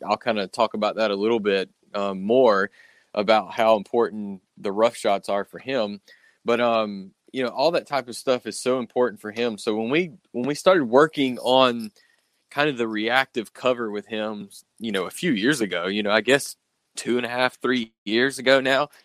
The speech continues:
is when we kinda started down the route of, um, reactive cover with him in Texas. Um, you know, we have all these prototypes, he's testing them, but for him, it was very important,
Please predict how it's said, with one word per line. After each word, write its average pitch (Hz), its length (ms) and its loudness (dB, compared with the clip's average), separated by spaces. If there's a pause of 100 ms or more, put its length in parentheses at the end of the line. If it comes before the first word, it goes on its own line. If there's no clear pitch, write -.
(200)
is 113 160 -10
when 123 140 -6
we 117 100 -4
kinda 110 240 -6
started 117 340 0
down 113 160 -2
the 101 100 -4
route 113 300 2
of, 98 260 -4
um, 101 260 -4
reactive 110 500 -6
cover 113 340 -2
with 98 200 -8
him 107 440 -4 (420)
in 107 140 -6
Texas. - 680 -2
Um, 110 440 0 (460)
you 139 80 2
know, 127 100 2
we 131 140 0
have 160 180 6
all 151 120 6
these 139 160 -6
prototypes, 123 640 -6
he's 113 200 -14
testing 123 480 -6
them, 120 260 -4
but 110 220 -2 (400)
for 123 100 -2
him, 139 640 0 (480)
it 135 100 -2
was 117 120 -6
very 143 220 2
important, 117 720 -2